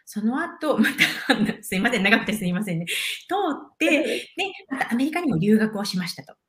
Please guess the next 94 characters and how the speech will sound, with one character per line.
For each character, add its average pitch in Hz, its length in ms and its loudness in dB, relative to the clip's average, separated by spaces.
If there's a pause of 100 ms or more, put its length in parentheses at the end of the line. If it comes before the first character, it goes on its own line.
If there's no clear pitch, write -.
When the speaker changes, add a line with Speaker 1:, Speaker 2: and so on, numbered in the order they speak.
(240)
Speaker 1:
で 214 60 0
も 180 140 -6
ア 190 60 -2
メ 254 140 4
リ 415 100 2
カ 415 100 0
は、 415 280 -2
じ 262 80 2
ゃ - 20 2
あ - 220 -6
行 170 100 -6
っ - 20 -16
て 226 200 2
み 220 120 6
て、 156 140 -6
授 170 180 0
業 180 120 6
も 156 160 4
出 170 100 0
て 170 140 0
み 156 180 0
て、 - 140 -16 (240)
ア 170 80 0
メ 202 100 4
リ 226 80 2
カ 247 80 0
の 226 100 4
学 196 140 -2
生 196 200 -6
っ 196 60 -10
て 202 120 -8
い - 20 2
う 175 40 4
の 165 60 4
も 156 120 0
分 156 100 -4
か 165 120 -8
っ - 100 -20
て 143 80 -20
み 143 100 -18
た。 - 160 -20 (680)
で 320 180 -2
も、 349 540 0
ヨ 220 160 4
ー - 20 0
ロ 427 80 6
ッ - 20 6 (280)
パ 285 80 4
に 185 100 0
行 180 60 -2
く 220 80 -8
チ 262 80 0
ャ 254 60 4
ン 262 40 2
ス 185 80 -2
も 208 80 4
な 240 80 8
ん 226 60 2
か - 120 0
あ 214 40 2
る 208 80 2
み 196 100 2
た 185 120 2
い 170 40 2
だ 170 80 2
よ 160 140 4
ね 180 240 0
っ - 20 -20
て 208 80 0
い 190 60 2
う 190 40 2
の 185 60 2
が 170 100 2
出 185 120 0
て 175 180 -8
き - 160 -18
て、 320 480 0
Speaker 2:
お 349 500 8
ー。 - 440 -4
Speaker 1:
海 302 160 4
外 302 180 4
留 294 160 4
学、 214 160 2
ま 208 80 2
た - 80 2
ア 226 60 4
メ 311 100 6
リ 370 80 2
カ 370 80 0
の 339 100 2
大 311 140 4
学 294 160 0
か 262 80 4
ら 233 260 4